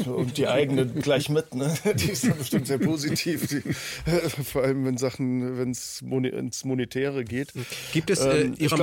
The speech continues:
Speaker 2: Meinung
Speaker 1: die Perspektiven von Aufsichtsräten lassen sich auch anders kommunizieren, als da direkt so Politiker einzukaufen,
Speaker 2: Ähm,
Speaker 1: ne?
Speaker 2: äh, gibt es, äh, Ihrer Meinung nach, äh,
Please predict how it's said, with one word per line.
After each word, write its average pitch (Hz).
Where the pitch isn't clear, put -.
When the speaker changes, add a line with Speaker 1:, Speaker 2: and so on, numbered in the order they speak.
Speaker 2:
Meinung 170
Speaker 1:
die 151
Perspektiven 151
von 135
Aufsichtsräten -
lassen 127
sich 123
auch 113
anders 127
kommunizieren, 123
als -
da 120
direkt 117
so 120
Politiker 120
einzukaufen, -
Speaker 2:
Ähm, 139
Speaker 1:
ne? 135
Speaker 2:
äh, 131
gibt 156
es, -
äh, 135
Ihrer 139
Meinung 139
nach, 131
äh, 123